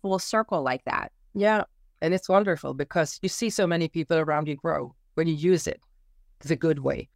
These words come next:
Speaker 2: and you push them. You see that they are growing, they are shining,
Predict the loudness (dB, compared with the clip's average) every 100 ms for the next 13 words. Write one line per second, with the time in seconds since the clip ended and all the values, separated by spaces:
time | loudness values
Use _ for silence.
0 | _ 0 0 0 0 -2 0 -4 -4 _
1 | -12 -8 0 2 0 -2 -2 -2 0 0
2 | 0 0 0 0 -2 -4 -2 -2 -2 -6